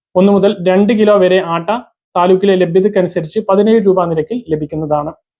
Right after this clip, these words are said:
വെള്ള റേഷൻ കാർഡിന് കാർഡിൽ ആകെ രണ്ട് കിലോ അരി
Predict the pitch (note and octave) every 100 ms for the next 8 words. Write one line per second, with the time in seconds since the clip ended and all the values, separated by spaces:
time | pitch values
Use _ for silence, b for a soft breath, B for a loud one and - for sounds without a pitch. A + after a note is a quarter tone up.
0 | _ _ _ _ _ _ _ _ - G3+
1 | G#3 G#3+ G#3 G#3+ G3 F3 G3+ B3 - _
2 | _ _ _ G3 G#3 G#3+ G3+ G#3+ A#3 G#3
3 | G#3+ G#3 G3+ F3+